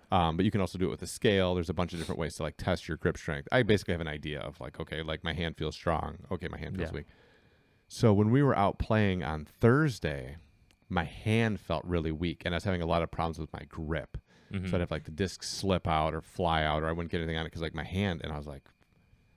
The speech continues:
Speaker 1: "Fuck," 'cause I'm really
Speaker 2: Yeah.
Speaker 1: careful about not overtraining. Like, I spend
Speaker 2: Yeah.
Speaker 1: a lot of time thinking, like, "What are we gonna do?" You know what I mean? Like,
Speaker 2: Yeah.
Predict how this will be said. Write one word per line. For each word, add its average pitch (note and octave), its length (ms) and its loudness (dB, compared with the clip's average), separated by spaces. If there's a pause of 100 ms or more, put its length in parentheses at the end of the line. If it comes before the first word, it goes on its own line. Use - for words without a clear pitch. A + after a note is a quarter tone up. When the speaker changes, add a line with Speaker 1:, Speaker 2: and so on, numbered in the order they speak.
(400)
Speaker 1:
"Fuck," - 420 -2
'cause A2 120 6
I'm A2 120 8
really C#3+ 160 8
Speaker 2:
Yeah. G2+ 60 2
Speaker 1:
careful A#2 180 4
about E2+ 200 2
not E2+ 240 2
overtraining. - 480 -8 (140)
Like, F#2+ 140 0
I F#2+ 40 4
spend G#2+ 200 0
Speaker 2:
Yeah. F2 60 0
Speaker 1:
a - 20 0
lot E2 220 2
of E2 80 2
time E2 200 -2
thinking, D#2+ 280 -4
like, D2 160 -8
"What F2 240 6
are F2 80 6
we F2 100 4
gonna E2 220 0
do?" D#2+ 340 2
You G2 120 0
know F#2+ 80 2
what F2+ 80 0
I - 20 0
mean? F2 240 2
Like, D#2+ 180 0
Speaker 2:
Yeah. D#2+ 220 0